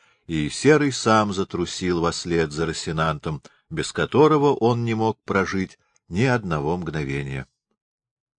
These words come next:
Дон Кихот, между тем, отъехал на довольно значительное расстояние, а потом обернулся и, увидев, что Санчо едет за ним, и удостоверившись, что погони нет,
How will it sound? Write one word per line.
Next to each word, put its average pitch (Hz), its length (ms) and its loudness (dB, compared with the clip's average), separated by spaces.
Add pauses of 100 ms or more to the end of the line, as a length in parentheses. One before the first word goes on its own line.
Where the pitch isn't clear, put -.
(540)
Дон 131 180 6
Кихот, 165 380 4
между 139 280 4
тем, 135 220 4
отъехал 120 540 2
на 101 100 0
довольно 95 420 2
значительное 85 720 -2
расстояние, 113 840 0 (500)
а 87 100 -8
потом 104 320 4
обернулся 127 840 6 (360)
и, 98 100 4
увидев, 98 440 4
что 95 180 0
Санчо 87 500 0
едет 80 400 0
за 80 200 0
ним, 165 320 2 (520)
и 82 80 -2
удостоверившись, 92 1120 4 (200)
что - 260 -2
погони 78 520 0
нет, 98 380 0